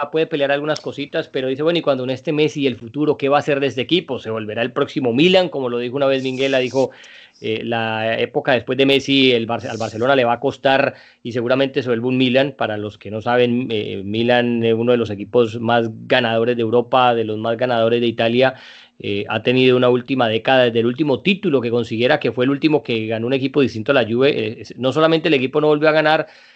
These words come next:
nada, sino que no clasificaba ni siquiera a Champions. O sea, al equipo le costaba meterse entre los cuatro primeros, ya, a veces hasta llegar a la Europa League. Eh, después de la época de Kaká, que ganó ese Balón de Oro, ese equipo se vino abajo y, y le costó mucho, le ha costado mu-, hoy es líder,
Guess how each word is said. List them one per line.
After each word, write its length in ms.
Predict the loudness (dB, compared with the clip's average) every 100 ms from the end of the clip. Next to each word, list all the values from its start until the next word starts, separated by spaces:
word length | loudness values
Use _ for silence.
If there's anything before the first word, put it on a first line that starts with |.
| _
nada, 520 | -2 2 4 4 0 -6
sino 380 | -16 -10 -8 -6
que 100 | -4
no 100 | -2
clasificaba 560 | -2 -2 -4 -2 -2
ni 60 | -2
siquiera 280 | -4 -4 -4
a 40 |
Champions. 640 | 0 -2 0 -2 -4 -12 _ _ _
O 20 | -12
sea, 140 | -8
al 100 | -6
equipo 260 | -6 -2 0
le 160 | 0
costaba 460 | 0 -2 2 4 4
meterse 340 | 2 0 -2
entre 160 | -2 0
los 140 | -2
cuatro 460 | 0 2 2 0 -4
primeros, 500 | 0 2 2 0 -2
ya, 320 | -2 -2 -2
a 60 | -2
veces 220 | 0 -2
hasta 180 | 0 0
llegar 240 | 2 2
a 80 | 2
la 60 |
Europa 280 | 2 0 0
League. 300 | 0 0 -2 _ -20 -20 _
Eh, 380 | -10 -6 -6 -6
después 300 | -6 -4 -2
de 80 | 2
la 60 | 2
época 280 | 2 0 0
de 140 | 0
Kaká, 400 | -4 -2 0 0
que 100 | 0
ganó 200 | -2 -2
ese 100 | 0
Balón 240 | 0 0
de 80 | 2
Oro, 160 | 2 2
ese 100 | 0
equipo 300 | -2 -2 -2
se 160 | -2
vino 260 | -2 0 2
abajo 420 | 4 2 2 2
y, 60 | 2
y 160 | 0
le 140 | -2 0
costó 280 | -2 -2 -2
mucho, 300 | 0 2 0
le 80 |
ha 80 | 0
costado 340 | -2 2 4 4
mu-, 140 | 2
hoy 180 | 4 6
es 60 | 6
líder, 380 | 4 2 0